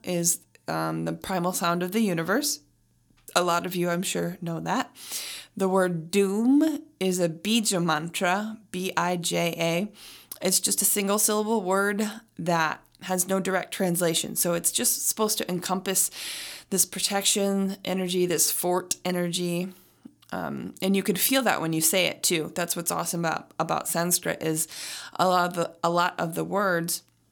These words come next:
you can understand what they mean just by saying them. You just say doom, and you can really sink into the earth, sink into your root chakra with the word Dum,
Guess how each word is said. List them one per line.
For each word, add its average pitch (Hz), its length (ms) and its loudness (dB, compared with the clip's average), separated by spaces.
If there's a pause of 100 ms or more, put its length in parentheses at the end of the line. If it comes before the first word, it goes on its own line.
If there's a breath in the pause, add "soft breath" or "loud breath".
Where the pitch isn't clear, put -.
(760)
you 196 120 -2
can 170 600 0 (180)
understand 185 400 2
what 175 100 0
they 170 120 0
mean 170 320 2
just 175 320 -4
by 170 160 0
saying 170 420 2
them. - 260 -4
You 165 120 -4
just - 160 0
say 170 300 0 (200)
doom, 180 600 2 (1040 loud breath)
and 175 160 4
you 180 80 4
can 185 140 0
really 180 200 4
sink 180 360 2
into 160 720 2
the 160 180 -4
earth, 185 300 -2
sink 165 340 -2
into 165 320 0
your 156 800 -2
root 190 200 -2
chakra 165 600 0
with - 220 -10
the 165 80 -4
word 160 400 -4
Dum, 160 400 0